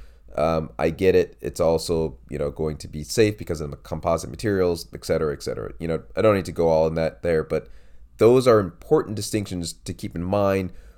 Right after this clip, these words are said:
when you're looking at future three-wheeled vehicle companies that will eventually come out,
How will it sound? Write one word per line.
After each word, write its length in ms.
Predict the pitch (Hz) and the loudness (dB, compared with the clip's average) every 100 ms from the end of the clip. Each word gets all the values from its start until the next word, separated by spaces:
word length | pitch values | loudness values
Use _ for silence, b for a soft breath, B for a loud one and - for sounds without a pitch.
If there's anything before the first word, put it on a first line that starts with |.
| b | b
when 180 | 95 98 | -4 0
you're 120 | 101 | 2
looking 280 | 101 98 92 | 0 0 -2
at 200 | 87 - | -2 -8
future 600 | - - 190 226 - 92 | -18 -6 -4 -2 0 0
three-wheeled 560 | - 92 87 82 78 78 | 0 -4 -2 0 -2 -4
vehicle 320 | 78 73 65 | -6 -6 -8
companies 580 | - 73 69 69 71 - - - - - - - - _ - | -8 -10 -10 -10 -12 -16 -20 -20 -20 -20 -20 -20 -20 _ -12
that 400 | 85 85 92 92 | -6 4 4 4
will 220 | 92 95 - | 2 0 0
eventually 520 | 90 107 127 139 135 | 2 2 2 -2 -2
come 240 | - 123 | 0 4
out, 320 | 92 90 85 | 4 4 2